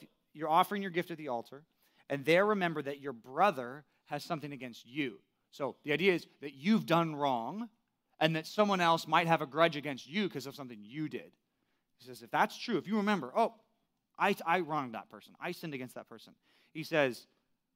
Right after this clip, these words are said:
"then leave your gift at the altar and go. First be reconciled to your brother, then come offer your gift," right? So that's in the situation where you've done wrong, and you know you need to apologize.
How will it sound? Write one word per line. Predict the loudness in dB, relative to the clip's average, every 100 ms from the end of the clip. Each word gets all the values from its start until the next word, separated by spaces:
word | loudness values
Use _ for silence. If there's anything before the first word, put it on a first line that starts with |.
| -2
"then | 0 0 -4
leave | -4 -2 0
your | 0
gift | 2 4 2 0 -18 -20 _ _ _
at | -4 -4
the | -2
altar | 0 2 0 -8
and | -10 -8
go. | 0 2 2 -2 -10 _ _ _
First | 4 6 4
be | -2
reconciled | 0 0 0 2 2
to | 0
your |
brother, | 0 2 2 0 -6 _ -6
then | 4 4 4
come | 0 2
offer | 4 4 0
your | -12
gift," | -14 -20 _ _ _
right? | -16 -16 _ _ _
So | 0
that's | 4 4
in | 4
the | 0
situation | -2 0 2 2 0
where | -6
you've | -8 6 8 8
done | 6 -2 -2
wrong, | -4 -2 -4 -6 -12 _ -8
and | -4
you | 0 4
know | 4
you | 4 4
need | 4 4
to | 0
apologize. | -4 -6 -6 -14 -20 _